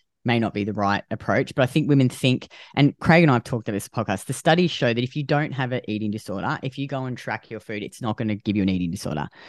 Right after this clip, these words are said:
you know? But so let's just take away those people with the eating disorder. You know, it, what are you so afraid of? Like, what is it you're really afraid of that's gonna happen if you, if you track? Like, I think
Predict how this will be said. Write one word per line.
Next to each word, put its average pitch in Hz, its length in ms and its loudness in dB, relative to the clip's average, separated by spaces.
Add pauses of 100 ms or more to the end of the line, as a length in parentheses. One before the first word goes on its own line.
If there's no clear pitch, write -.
(320)
you 139 80 4
know? 117 220 4 (180)
But 147 140 6 (100)
so 147 140 8
let's 147 220 6
just - 220 0
take 127 220 0
away 113 180 -2
those 110 200 -6
people 104 380 -4
with 107 160 -6
the 107 80 -2
eating 101 200 -2
disorder. 98 440 -4 (420)
You 151 120 0
know, 117 260 0 (140)
it, 156 160 0 (320)
what 156 260 2
are 226 40 6
you 185 160 6
so 127 280 0
afraid 110 400 -4
of? - 220 -10 (600)
Like, 135 140 -4
what 175 180 8
is 196 100 8
it 196 160 2
you're 160 140 0
really 147 460 6
afraid 123 340 0
of 117 120 -2
that's - 180 -8
gonna 117 140 0
happen 107 300 0
if 104 160 -4
you, 113 120 -4
if - 180 -6
you 117 80 -4
track? - 300 0
Like, 117 140 0
I 147 120 6
think 185 380 2